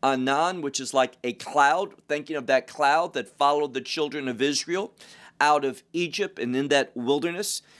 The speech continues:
And then we have the term arafel, which in modern Hebrew is a term for fog. So the cloud and fog, what is this referring to? It's referring to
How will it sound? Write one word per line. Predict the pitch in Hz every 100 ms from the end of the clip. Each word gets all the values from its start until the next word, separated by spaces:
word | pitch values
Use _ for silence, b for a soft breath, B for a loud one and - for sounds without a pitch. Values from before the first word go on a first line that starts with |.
| b
And | -
then | 170 190
we | 196
have | 190 170
the |
term | - - 175 170 -
arafel, | 160 165 165 - - 214 165 147
which | 160 - _ -
in | 147
modern | 160 220 196 143
Hebrew | 135 135 151 180 B B B
is | - 143
a | 147
term | - 185 180 175
for | - 151 139 - -
fog. | - - 196 160 117 - _ _ _ _ B B -
So | 180 151 139 -
the | 143
cloud | - - 220 226 220 214
and | 156 147
fog, | - - 165 123 110 -
what | 147 190 214
is | -
this | 196 190 -
referring | - 151 - 185 185 185
to? | - 190 202 175 b b b b
It's | 151 -
referring | 151 143 - 180 196 196 -
to | - 143 131